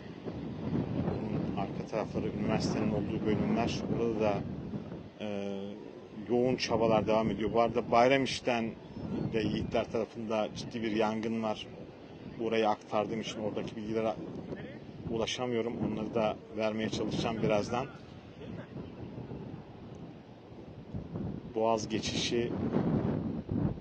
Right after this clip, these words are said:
çift yönlü trafiğe kapatıldı, gemi trafiğine kapatıldı. Çünkü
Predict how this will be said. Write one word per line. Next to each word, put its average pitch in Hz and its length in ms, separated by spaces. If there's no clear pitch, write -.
çift - 340
yönlü 110 320
trafiğe 110 500
kapatıldı, 110 640
gemi 107 160
trafiğine 110 560
kapatıldı. 123 760
Çünkü 127 560